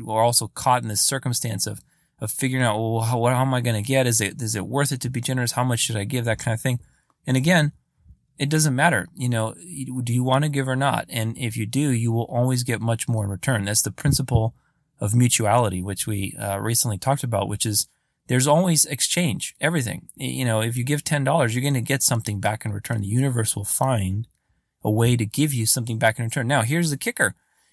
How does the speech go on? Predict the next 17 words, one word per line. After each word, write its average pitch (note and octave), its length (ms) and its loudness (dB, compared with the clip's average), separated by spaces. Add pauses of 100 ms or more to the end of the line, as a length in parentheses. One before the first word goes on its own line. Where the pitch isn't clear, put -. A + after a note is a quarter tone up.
(120)
Everything F3+ 400 4
is D3 120 0
proportional. - 720 2 (320)
So C3+ 420 4 (720)
if A#2 180 0
I D#3 140 8
gave D#3 240 2
ten D3+ 200 -2
dollars C3 360 2
to - 140 -4
the A2+ 100 0
guy G2+ 440 -2 (520)
and G#2+ 500 0 (440)
that B2+ 260 4
changed C#3+ 540 0
his A#2+ 200 -2
life A2+ 480 2